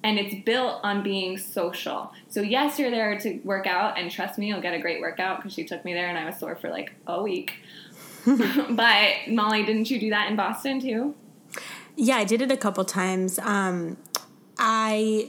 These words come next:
Speaker 2: did not use the strategies that we've talked about in previous episodes. So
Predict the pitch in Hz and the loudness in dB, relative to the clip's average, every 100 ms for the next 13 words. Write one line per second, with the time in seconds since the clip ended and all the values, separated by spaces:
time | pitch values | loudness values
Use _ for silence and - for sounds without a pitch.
0 | 233 214 202 196 196 196 - - - - | 0 2 4 4 2 -2 -6 -18 -20 -20
1 | - 240 202 202 185 202 - 185 170 180 | -8 -4 0 0 0 0 -2 -2 -2 0
2 | 185 185 - 175 - 160 165 233 214 220 | -2 0 -2 -2 -2 -2 0 0 2 2
3 | 240 247 254 240 254 277 262 208 | 2 4 2 0 2 2 4 2